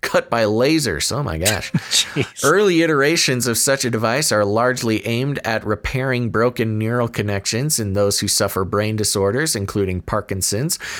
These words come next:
Speaker 1: Musk said during a recent podcast appearance. It's still entirely unclear if Neuralink's brain-computer interfaces will ever be able to bypass the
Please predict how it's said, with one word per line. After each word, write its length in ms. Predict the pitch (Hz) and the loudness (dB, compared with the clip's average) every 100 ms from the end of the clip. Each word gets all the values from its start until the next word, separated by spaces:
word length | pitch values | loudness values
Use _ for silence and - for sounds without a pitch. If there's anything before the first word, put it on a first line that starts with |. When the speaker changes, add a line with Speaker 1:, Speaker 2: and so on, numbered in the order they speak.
| 175 | -6
Speaker 1:
Musk 360 | 123 156 175 - | -2 0 0 0
said 360 | - 147 160 | 0 0 0
during 260 | 147 127 139 | -2 -2 0
a 60 | 139 | -2
recent 500 | 85 101 - 113 - | 0 0 0 -4 -4
podcast 560 | 95 101 98 98 - | -2 -2 -2 -2 -2
appearance. 580 | 92 101 95 85 - - - - - | -4 -4 -2 -4 -4 -8 -8 -14 -6
It's 240 | - 151 | -2 0
still 360 | - - 185 202 | 0 2 2 2
entirely 680 | 180 160 143 175 170 170 143 | 0 -2 0 0 0 0 0
unclear 560 | 151 156 131 123 98 | 0 0 0 2 0
if 160 | 78 - | -2 -4
Neuralink's 560 | 95 98 104 104 110 | -2 0 0 0 -2
brain-computer 680 | 107 107 110 110 104 113 107 | -2 -2 -2 -2 -2 0 0
interfaces 640 | 113 123 - 117 123 160 | 0 -2 0 0 2 0
will 220 | 156 165 - | 0 0 0
ever 260 | 196 170 113 | -2 0 0
be 180 | 95 98 | 0 0
able 160 | 92 | 0
to 100 | 90 | -2
bypass 580 | 98 98 98 104 95 - | -2 -2 -2 -2 0 -2
the 160 | - | -4